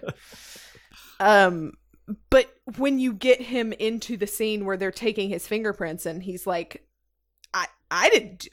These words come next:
Speaker 2: like, you, you believe every, as weird as it is and as much of a sh-, as shyster as I think we're supposed to think he is, you still believe it. 'Cause in the end, he's able to be like, "I get it.
Speaker 1: Yeah.
Speaker 2: I, I get, I get why you did what you did,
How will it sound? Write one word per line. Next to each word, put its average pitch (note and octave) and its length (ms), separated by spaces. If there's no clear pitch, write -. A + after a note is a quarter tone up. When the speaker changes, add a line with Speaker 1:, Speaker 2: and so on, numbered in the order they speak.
Speaker 2:
like, F#3+ 360
you, A3+ 480
you B3+ 180
believe C4 720
every, F#3 720
as A#3+ 180
weird C4 460
as A3 140
it G3 120
is G3+ 280
and F#3+ 100
as F#3+ 140
much G#3 160
of F#3+ 80
a F3+ 40
sh-, - 140
as F#3 240
shyster G3+ 680
as F#3 120
I F3 80
think F3+ 160
we're F#3 100
supposed F3+ 260
to F#3 100
think F3+ 220
he G3 200
is, A3 320
you C4+ 100
still F4 220
believe F#3+ 360
it. D#3+ 160
'Cause B3+ 180
in D4 100
the C#4+ 140
end, B3+ 220
he's A#3 200
able A3 220
to G#3 100
be G#3+ 140
like, G3 420
"I A#3+ 80
get C#4 240
it. D#3+ 160
Speaker 1:
Yeah. G2 160
Speaker 2:
I, G3+ 260
I G#3+ 140
get, A3+ 260
I A3 120
get A3+ 280
why G#3 160
you G#3 180
did F#3+ 200
what F#3 200
you G3+ 60
did, F#3 400